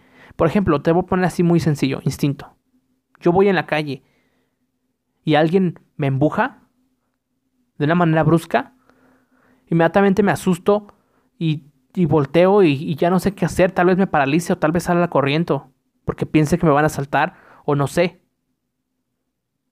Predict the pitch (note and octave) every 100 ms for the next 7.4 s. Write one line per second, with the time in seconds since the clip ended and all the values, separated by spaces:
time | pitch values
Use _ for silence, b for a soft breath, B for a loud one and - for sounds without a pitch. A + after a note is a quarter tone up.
0 | _ F3+ - G#3+ F#3+ F#3 G3+ G3+ F#3+ E3
1 | - - D3+ D3 - - E3 - D#3+ D#3
2 | D#3+ D3+ - - - _ _ _ _ _
3 | _ _ _ _ C3+ - E3 G#3 F3+ F3
4 | E3 D3+ D3+ D#3+ B3 _ _ _ _ _
5 | _ _ _ _ _ _ _ _ - C#3
6 | C3+ C3+ C3 C3 C3+ C#3+ E3 E3 D#3 E3+
7 | D#3+ D#3+ G#3 -